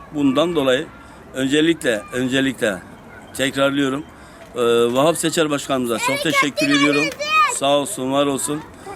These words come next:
E, kaliteli hizmet her zaman çok iyidir ve Vahap Seçer Başkanımızın öncülüğünde de, e, çok kaliteli bir hizmet olduğunu görüyoruz. Asfalt yapımında olsun, yol yapımında olsun, kaldırım yapımında olsun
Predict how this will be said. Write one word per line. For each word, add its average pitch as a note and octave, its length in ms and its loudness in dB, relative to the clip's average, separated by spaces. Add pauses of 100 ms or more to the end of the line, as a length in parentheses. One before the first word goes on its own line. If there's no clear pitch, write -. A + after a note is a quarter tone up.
(120)
E, A#2+ 560 2
kaliteli E3+ 540 2
hizmet E3 300 0 (440)
her D3 140 2
zaman D3 340 2
çok D#3 280 -2
iyidir D3+ 300 2 (440)
ve C3 380 2
Vahap C#3 260 2
Seçer C#3+ 380 -2
Başkanımızın C#3 600 0
öncülüğünde C3+ 680 2
de, C#3+ 180 -2 (540)
e, A#2+ 400 0
çok E3+ 300 -2
kaliteli C3+ 480 0
bir C3 60 2
hizmet B2+ 360 -2
olduğunu B2+ 460 -2
görüyoruz. C#3+ 500 4 (640)
Asfalt C3+ 420 0
yapımında C3+ 440 2
olsun, C#3 400 -2 (140)
yol C3 160 0
yapımında C3+ 420 2
olsun, C#3 360 -2 (540)
kaldırım C3 400 2
yapımında C3+ 440 2
olsun D3+ 360 -2